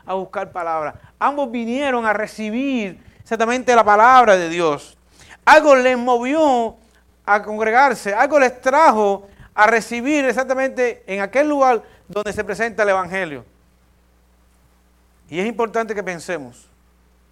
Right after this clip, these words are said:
estos tres peligros, el no, el no, el constituirnos jueces injustos, el no considerar el propósito de Dios,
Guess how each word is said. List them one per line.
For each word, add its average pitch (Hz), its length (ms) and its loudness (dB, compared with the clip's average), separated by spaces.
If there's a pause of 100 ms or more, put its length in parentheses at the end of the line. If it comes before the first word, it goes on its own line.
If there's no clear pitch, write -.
(200)
estos 233 240 -8
tres 254 160 0
peligros, 214 640 -8 (260)
el 170 340 -8
no, 214 180 -2
el 185 200 -6
no, 226 100 -4
el 196 160 -6
constituirnos 220 720 -6
jueces 214 400 -2
injustos, 202 640 -12 (320)
el 226 160 -6
no 262 140 -2
considerar 262 520 0
el 240 140 2
propósito 226 640 -6
de 190 100 -4
Dios, 190 400 -4